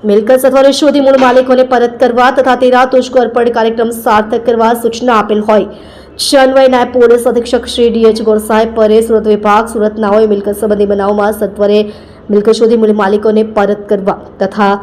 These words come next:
તેરા તુજકો અર્પણ કાર્યક્રમ સાર્થક કરી અમલવારી કરવા સૂચના અને માર્ગદર્શન આપેલ. ઉપરોક્ત માર્ગદર્શન અનુસંધાને સુરત રેલવે પોલીસ સ્ટેશનના પોલીસ ઇન્સ્પેક્ટર શ્રીમતી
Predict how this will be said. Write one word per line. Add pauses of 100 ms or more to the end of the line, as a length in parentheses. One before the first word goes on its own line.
(400)
તેરા
તુજકો (1200)
અર્પણ (140)
કાર્યક્રમ
સાર્થક
કરી
અમલવારી
કરવા
સૂચના
અને
માર્ગદર્શન
આપેલ.
ઉપરોક્ત (120)
માર્ગદર્શન
અનુસંધાને
સુરત
રેલવે
પોલીસ
સ્ટેશનના
પોલીસ
ઇન્સ્પેક્ટર (460)
શ્રીમતી